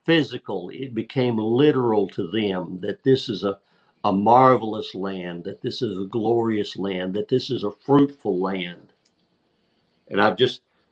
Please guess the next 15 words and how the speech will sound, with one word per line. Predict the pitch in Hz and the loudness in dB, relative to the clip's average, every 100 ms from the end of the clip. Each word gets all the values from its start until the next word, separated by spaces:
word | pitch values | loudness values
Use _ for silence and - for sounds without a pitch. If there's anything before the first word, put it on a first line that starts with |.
| _ - | _ -12
uh, | - - - - _ - | -10 -10 -14 -16 _ -10
there's | 127 127 151 147 | -2 4 6 8
no, | 185 156 151 135 | 6 6 0 -2
there's | 107 139 | 2 2
no | 123 143 135 | 6 6 6
answer. | 135 127 156 135 - _ _ _ _ _ _ - | 4 0 -6 -10 -14 _ _ _ _ _ _ -8
There's | 117 113 113 | -4 -4 -4
no | 120 127 | 0 2
way | 131 127 131 | 2 0 0
that | 131 123 | -2 -6
we | 127 131 | -6 -8
can | 139 131 120 | -6 -6 -2
know | 120 120 120 - _ _ - _ _ | 2 2 0 -6 _ _ -20 _ _
short | - 135 127 123 | -4 2 6 6
of, | 110 98 | 2 -2